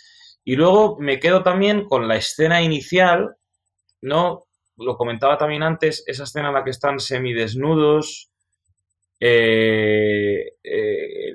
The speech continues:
en la que ella le está, le está contando una historia que en ese momento no entiendes. En ese momento ya dices, "Uf, ya, ¿qué, qué, qué va a pasar aquí? Que están divagando esta gente". Luego todo cobra sentido, ¿no?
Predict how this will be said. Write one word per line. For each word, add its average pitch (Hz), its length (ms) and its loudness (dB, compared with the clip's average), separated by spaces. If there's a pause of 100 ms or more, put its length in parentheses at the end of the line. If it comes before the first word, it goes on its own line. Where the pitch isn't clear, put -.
en 120 60 -4
la 120 160 0
que 123 180 2
ella 147 280 4
le 139 80 0
está, 139 720 2
le 120 60 -6
está 143 240 -4
contando 135 420 0
una 110 100 -6
historia 135 540 2
que 120 60 0
en 113 60 -2
ese 135 160 -4
momento 127 340 -2
no 104 60 -4
entiendes. 101 580 -6
En 117 80 -8
ese 139 140 -4
momento 156 340 0
ya 139 220 4
dices, 120 380 -8
"Uf, 104 140 -12 (220)
ya, 104 200 -6
¿qué, 113 120 -14
qué, - 420 -20 (180)
qué 127 120 -8
va 139 100 -2
a - 40 -6
pasar 120 260 0
aquí? 107 220 -6
Que 113 80 -6
están 127 200 -2
divagando 117 400 0
esta 107 160 -8
gente". 110 280 -6
Luego 120 220 0
todo 135 220 0
cobra 127 220 2
sentido, 104 480 -6
¿no? 123 220 -6